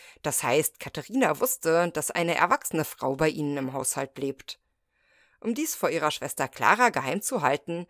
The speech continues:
hätte Katharina Barbara zu ihren angeblichen Arztterminen begleitet. Katharina, die also in Barbaras Geheimnisse eingeweiht war,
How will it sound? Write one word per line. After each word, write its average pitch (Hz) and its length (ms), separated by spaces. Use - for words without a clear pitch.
hätte 196 220
Katharina 175 640
Barbara 156 500
zu - 140
ihren 151 260
angeblichen 180 640
Arztterminen 135 800
begleitet. - 720
Katharina, 196 640
die 170 100
also 160 320
in 147 160
Barbaras 190 540
Geheimnisse 151 560
eingeweiht 156 580
war, 160 220